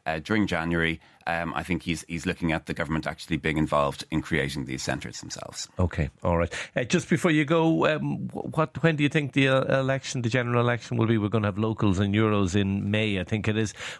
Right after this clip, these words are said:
Speaker 2: When would, do you think the general election will be?
Speaker 1: So that, that's a decision for the Taoiseach. The latest it can be is March of twenty twenty-five.
Speaker 2: Yeah,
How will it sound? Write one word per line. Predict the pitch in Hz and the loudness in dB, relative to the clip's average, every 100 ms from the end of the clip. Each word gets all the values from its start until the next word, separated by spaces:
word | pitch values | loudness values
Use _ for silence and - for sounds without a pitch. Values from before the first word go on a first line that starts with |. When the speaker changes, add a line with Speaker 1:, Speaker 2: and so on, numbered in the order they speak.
| - | -2
Speaker 2:
When | 131 135 135 131 131 - | 2 2 2 0 -2 -2
would, | 117 | -2
do | 127 | 0
you | 123 | 0
think | 131 | 0
the | 110 | 0
general | 131 120 127 | 0 2 2
election | 123 123 - 131 | 2 0 -2 0
will | 123 | 2
be? | 131 135 - _ | 2 0 -4 _
Speaker 1:
So | - 113 | -2 0
that, | 117 - | 0 0
that's | 110 - | -4 2
a | 107 | 0
decision | 90 98 123 104 | 0 0 2 2
for | 98 | 0
the | 90 | -2
Taoiseach. | 127 131 123 - - 98 | -2 0 0 -2 -6 -2
The | |
latest | 92 104 165 165 - | 2 2 0 -2 -4
it | |
can | - 101 92 | -2 -2 0
be | 90 85 - | 0 0 -2
is | 90 | -2
March | 95 92 90 | 2 2 0
of | 85 | -4
twenty | 87 82 | -2 -2
twenty-five. | - 76 - 90 131 110 | -4 -6 0 0 2 0
Speaker 2:
Yeah, | 95 - | 0 -2